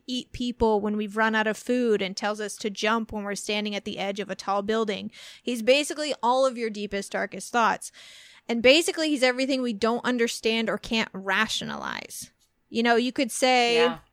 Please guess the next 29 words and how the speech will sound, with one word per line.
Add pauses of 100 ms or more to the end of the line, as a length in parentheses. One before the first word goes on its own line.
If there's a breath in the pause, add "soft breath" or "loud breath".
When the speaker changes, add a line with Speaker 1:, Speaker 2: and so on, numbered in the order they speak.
(200)
Speaker 1:
you
could
say
we
killed
the
boogeyman
when
we
executed
Ted
Bundy,
but
we
didn't, (440 loud breath)
because (340 loud breath)
the
man
wasn't
the
boogeyman.
He's
caught,
he's
dead,
he's
flesh,
he's
blood.